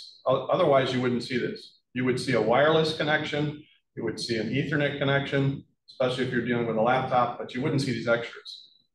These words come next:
I also installed VirtualBox. The same thing applies here. VirtualBox is gonna lay hold of your network interfaces and create its own virtual network interface with which to connect the virtual machines. This is one way you understand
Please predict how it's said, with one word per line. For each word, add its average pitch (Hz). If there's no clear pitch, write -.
I 123
also 156
installed 170
VirtualBox. 170
The -
same 147
thing 143
applies 120
here. 135
VirtualBox 127
is 123
gonna 120
lay 127
hold 165
of 139
your 135
network 127
interfaces 143
and 117
create 117
its 117
own 117
virtual 131
network 127
interface 131
with 120
which 139
to 135
connect 123
the 113
virtual 107
machines. 110
This 147
is 135
one 151
way 143
you 127
understand 127